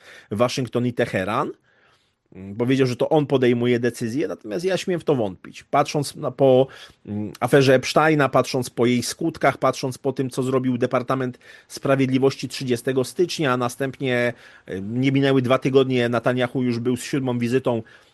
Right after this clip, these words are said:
w Waszyngtonie, e, i niedługo po tej wizycie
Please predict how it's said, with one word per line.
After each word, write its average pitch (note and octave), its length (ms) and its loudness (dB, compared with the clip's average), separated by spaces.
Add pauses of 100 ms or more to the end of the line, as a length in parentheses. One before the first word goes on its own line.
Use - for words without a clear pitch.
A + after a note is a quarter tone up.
(120)
w G#2 680 0
Waszyngtonie, B2 960 -2 (380)
e, F#2 180 -12
i C3+ 200 -6
niedługo C3+ 320 4
po A#2+ 120 0
tej B2+ 160 2
wizycie A2+ 640 0